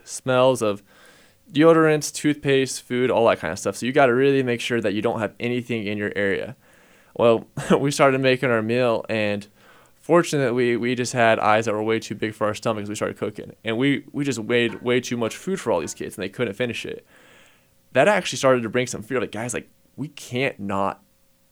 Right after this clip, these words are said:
finish this food. Like, there will be a bear here while we're sleeping." Um, and so <laughs> it,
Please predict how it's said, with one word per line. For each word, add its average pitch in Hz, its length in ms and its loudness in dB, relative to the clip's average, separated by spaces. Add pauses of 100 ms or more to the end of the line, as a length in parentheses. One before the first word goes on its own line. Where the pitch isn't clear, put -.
(280)
finish 151 260 -4
this 101 120 -10
food. - 320 -8 (100)
Like, - 140 -18 (300)
there 120 100 4
will 170 100 4
be 131 120 2
a 107 40 0
bear 123 280 4
here 90 320 -4
while 113 140 2
we're 117 100 4
sleeping." - 420 -2 (480)
Um, 117 560 4
and 117 440 2
so 135 280 2
<laughs> - 60 -2
it, - 180 4